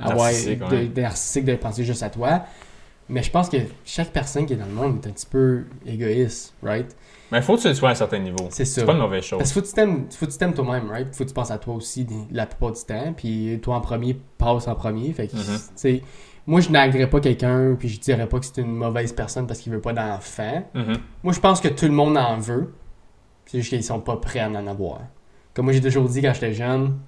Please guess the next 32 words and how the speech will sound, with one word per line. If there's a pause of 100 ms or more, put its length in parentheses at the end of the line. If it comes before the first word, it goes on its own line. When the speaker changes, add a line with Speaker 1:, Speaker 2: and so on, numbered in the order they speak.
(160)
Speaker 1:
Fuck
les
enfants,
j'en
veux
pas.
Fuck
les
enfants,
j'en
veux
pas. »
Je
n'en
voulais
jamais.
De
Speaker 2:
Mhm.
Speaker 1:
dix-huit
jusqu'à
vingt-quatre,
j'en
voulais
jamais
d'enfants,
parle-moi-en
pas.
Je
veux
même
pas, (1120)
je